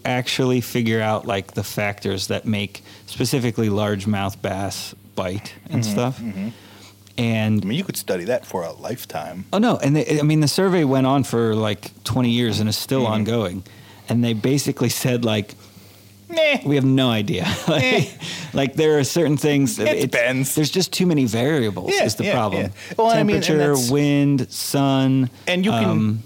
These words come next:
Speaker 2: and especially in, in, in the continental United States, you can find largemouth bass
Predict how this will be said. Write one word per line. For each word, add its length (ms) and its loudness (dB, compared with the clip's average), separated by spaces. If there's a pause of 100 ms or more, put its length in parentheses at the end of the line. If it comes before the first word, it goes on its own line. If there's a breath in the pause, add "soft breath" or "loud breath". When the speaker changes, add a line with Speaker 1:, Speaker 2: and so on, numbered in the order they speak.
(100)
Speaker 2:
and 200 0
especially 540 -2
in, 80 -6
in, 260 -2
in 100 -4
the 100 -4
continental 380 -2
United 300 -4
States, 320 -4
you 80 -10
can 160 -12
find 320 -6
largemouth 440 -10
bass 380 -4